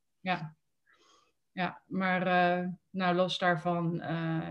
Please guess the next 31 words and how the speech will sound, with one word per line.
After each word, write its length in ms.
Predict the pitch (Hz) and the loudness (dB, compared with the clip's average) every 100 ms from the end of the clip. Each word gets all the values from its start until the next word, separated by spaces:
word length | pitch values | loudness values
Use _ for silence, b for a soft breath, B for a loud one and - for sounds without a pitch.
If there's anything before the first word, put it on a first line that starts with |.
| 165 160 | -6 -6
is 120 | 165 | -6
het 100 | 160 | -6
natuurlijk 220 | - 165 | -8 -10
een 140 | - 175 | -8 -6
super 140 | 170 | -2
interessant 460 | 165 160 - 160 160 | -4 -4 -4 -2 0
land 340 | 160 160 156 | 0 0 -2
waar, 400 | 165 156 156 156 | -2 0 0 -2
eh, 360 | 160 160 160 160 160 - b b b b b b b b b _ | -4 -4 -2 -4 -6 -12 b b b b b b b b b _
waar 280 | 180 190 190 | 0 4 6
heel 160 | 196 208 | 6 4
veel 200 | 208 196 | 4 4
dingen 240 | 208 202 | 4 4
gebeuren 420 | 190 185 196 190 | 2 2 2 2
die 120 | 180 | 2
mij, 360 | 180 175 170 170 | 4 4 2 0
eh, 180 | - - | -2 -2
heel 240 | 180 185 | 0 2
erg 200 | 180 170 | 2 2
boeien 320 | 160 196 190 | 4 4 4
en 100 | 156 | 4
waar 160 | 165 165 | 2 2
ik 100 | 160 | 2
me 220 | 170 165 | 0 0
kan 200 | 170 165 | -2 -2
uitleven 580 | 156 165 170 165 160 - | 0 0 0 0 -2 -2
in, 160 | 170 160 | -2 0
in 160 | 165 | 2
mijn 260 | 165 170 180 | 4 2 2
werk. 360 | 156 156 160 | 4 2 0
Ehm, 500 | - - 170 165 160 | -6 -8 -4 0 2